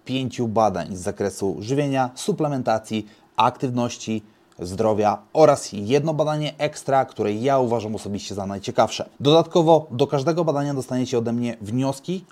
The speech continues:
oraz analizę, jak możecie je przerzucić na swoje życie, na swoje funkcjonowanie, na swoją suplementację,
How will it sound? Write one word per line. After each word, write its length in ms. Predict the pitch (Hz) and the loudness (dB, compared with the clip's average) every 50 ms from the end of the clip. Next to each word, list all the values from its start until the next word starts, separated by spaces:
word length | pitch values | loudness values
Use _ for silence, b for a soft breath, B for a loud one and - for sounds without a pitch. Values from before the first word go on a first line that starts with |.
| _ - | _ 2
oraz 440 | 117 120 117 113 110 - - - - _ | 4 4 4 4 0 -2 -6 -12 -10 _
analizę, 600 | 135 151 151 151 143 139 135 135 120 131 127 113 | 0 0 2 2 0 0 -2 -2 -2 -2 -2 0
jak 260 | 113 127 143 143 - | 0 0 0 0 0
możecie 340 | 143 127 123 117 - - 117 | -2 -2 -4 -4 -2 -2 -2
je 60 | 113 | -2
przerzucić 380 | - - 113 - - 110 - | -2 -4 -8 -8 -8 -12 -10
na 100 | - 107 | -10 -10
swoje 260 | 101 - - 135 139 131 | -10 -6 -4 -2 -2 -2
życie, 220 | 127 123 - 120 | -2 -4 -6 -6
na 120 | 104 107 | -6 -6
swoje 240 | 101 - - 120 120 | -8 -6 -6 -6 -6
funkcjonowanie, 500 | 120 117 117 110 - 110 110 107 104 104 | -6 -8 -10 -8 -8 -6 -6 -4 -4 -4
na 120 | 104 107 107 | -6 -6 -8
swoją 240 | - - 139 143 | -6 -8 -6 -8
suplementację, 760 | 139 - 135 - 139 127 131 123 117 123 117 - - 120 120 | -6 -8 -6 -6 -4 -4 -4 -2 -2 -4 -4 -2 -2 -2 -2